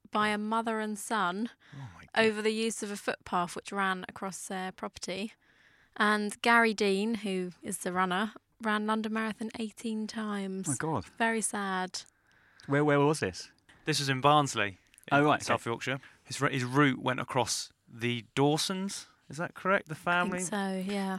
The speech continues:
Speaker 2: Um, across the land, and, uh, years of disputing it and, you know, back and forth apparently between the, the two has resulted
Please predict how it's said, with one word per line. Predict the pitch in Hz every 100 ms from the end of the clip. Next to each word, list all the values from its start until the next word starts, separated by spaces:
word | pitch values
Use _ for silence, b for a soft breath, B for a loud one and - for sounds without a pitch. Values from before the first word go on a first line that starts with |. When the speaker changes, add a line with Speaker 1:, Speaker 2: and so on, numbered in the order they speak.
| -
Speaker 2:
Um, | 127 135 -
across | - 143 - - - -
the | 123
land, | 135 131 107 104 - _ -
and, | 123 120 117 117 113
uh, | 117 117 117 117 117 - _ -
years | 131 127 123 110
of | 113 -
disputing | 120 - - 113 - 110
it | 110 110
and, | 107 107 104 -
you | 113 113
know, | 110
back | 110 -
and | 107
forth | - 117 104 110
apparently | 110 110 107 107
between | 101 - 110 104
the, | 107 _
the | 110
two | - - 117 107
has | 101
resulted | 110 110 117 110 107